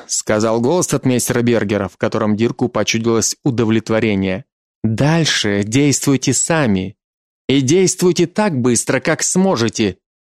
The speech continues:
Если бы мне были нужны безмозглые куски мяса с оружием в руках, я бы отправил туда кемпферов. "Но вы солдаты! Так действуйте, как солдаты!" "Да, мейстер".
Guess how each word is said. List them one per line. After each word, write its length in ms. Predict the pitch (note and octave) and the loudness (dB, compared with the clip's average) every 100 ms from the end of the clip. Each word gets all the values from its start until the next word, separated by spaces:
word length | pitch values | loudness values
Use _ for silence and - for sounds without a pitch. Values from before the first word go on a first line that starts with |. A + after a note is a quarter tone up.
| - | -2
Если 320 | C3+ C#3 C3+ | 0 2 2
бы 140 | C3+ C#3+ | 2 2
мне 220 | D3 D#3 | 2 2
были 180 | D3 C#3+ | 2 2
нужны 320 | C#3 C3+ C#3+ | 2 2 0
безмозглые 800 | A#2 D3+ C3 D#3+ E3 A#2 C3+ C3+ | 2 2 2 2 2 2 2 2
куски 420 | D3+ C3+ - E3 | 0 -2 -2 0
мяса 340 | E3+ D3+ - | 2 0 0
с 120 | B2+ D#3 | 0 0
оружием 440 | D#3 C3+ C#3+ C#3 | 0 0 0 0
в 60 | C#3+ | 0
руках, 460 | E3 G3+ E3 - _ _ - | 0 0 -2 -6 _ _ -2
я 240 | C#3 F3+ | 2 2
бы 140 | E3+ F3+ | 0 -2
отправил 420 | - F#3+ F#3 E3+ | 0 0 2 2
туда 300 | E3+ F3 E3+ | 0 0 0
кемпферов. 840 | - - G3 C#3 - A2 G2 - _ _ _ _ - | -4 -2 -2 0 -2 0 -2 -6 _ _ _ _ 0
"Но 240 | A#2 B2 | 0 2
вы 220 | A2+ C3+ C3 | 0 0 0
солдаты! 1040 | - D3+ D3+ C#3 F3+ E3 - A#2 G2 F2 _ _ _ _ | 0 0 -2 0 0 0 -2 0 0 -4 _ _ _ _
Так 220 | D#3+ C#3+ | -2 0
действуйте, 720 | C#3 G#3 G#3+ - C3 C3 D3+ C#3 | 0 2 2 2 2 2 0 0
как 260 | D#3+ D3 | 0 -2
солдаты!" 1120 | - - E3+ D#3+ C#3 F#3+ F#3+ - B2 G2 - _ _ _ _ _ _ _ _ - | -2 0 0 0 0 0 0 -2 -2 -2 -4 _ _ _ _ _ _ _ _ -12
"Да, 600 | - G2+ G#2 A2 - - | -8 -4 -2 -2 -2 -4
мейстер". 800 | G#2 G2+ G#2 F#2+ - G#2 F#2+ - | 0 0 0 -2 -4 -2 -2 -6